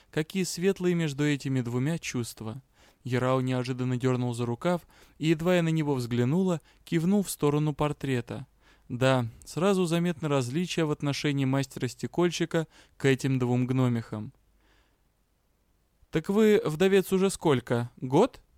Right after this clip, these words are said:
начал Юрао. «Да, два года», запинаясь, ответил гном. Домработница помрачнела и поспешила уйти.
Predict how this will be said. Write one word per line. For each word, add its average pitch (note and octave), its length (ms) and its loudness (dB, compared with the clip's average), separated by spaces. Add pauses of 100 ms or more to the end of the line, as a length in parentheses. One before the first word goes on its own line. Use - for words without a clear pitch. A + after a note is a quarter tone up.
(100)
начал B2+ 360 0
Юрао. A#2+ 520 0 (600)
«Да, E3+ 440 2
два D#3 420 2
года», A#2 520 2 (240)
запинаясь, C#3 600 0
ответил C3 420 0
гном. B2 400 -2 (460)
Домработница B2+ 840 0
помрачнела D#3+ 800 -2 (200)
и F3+ 120 -4
поспешила D3+ 600 -2
уйти. C3 500 -2